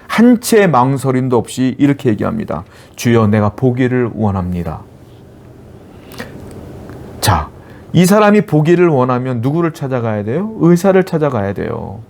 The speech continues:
약을 먹어야 돼요. 근데 이 사람은 주님께, 예수님께 소리 질렀어요. 왜? 믿음이 있는 거야. 어떤 믿음? "저 예수는 하나님의 아들이요." 뭐라고, 뭐라고 아까 외쳤어요?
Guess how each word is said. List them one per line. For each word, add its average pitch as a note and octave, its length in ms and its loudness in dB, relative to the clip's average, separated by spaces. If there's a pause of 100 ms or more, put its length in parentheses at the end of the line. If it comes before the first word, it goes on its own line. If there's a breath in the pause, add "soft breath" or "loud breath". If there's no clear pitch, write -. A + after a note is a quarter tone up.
(440)
약을 C#3 340 4
먹어야 C3 380 0
돼요. - 260 -4 (300 loud breath)
근데 D3 140 2
이 B2+ 100 4
사람은 C3+ 460 0 (300 loud breath)
주님께, C#3 760 2
예수님께 D3+ 800 2 (180 loud breath)
소리 G3 300 0
질렀어요. D3 560 0
왜? C3+ 440 4 (220)
믿음이 D#3 480 0
있는 A2+ 260 -4
거야. E2+ 220 -8 (600)
어떤 C#3 300 2
믿음? B2+ 300 2 (300 loud breath)
"저 A#2+ 280 2
예수는 A2+ 380 2
하나님의 F3 460 0
아들이요." D#3+ 520 4 (460 loud breath)
뭐라고, D3+ 360 2
뭐라고 D3 400 2
아까 C3+ 200 0
외쳤어요? A#2+ 460 -4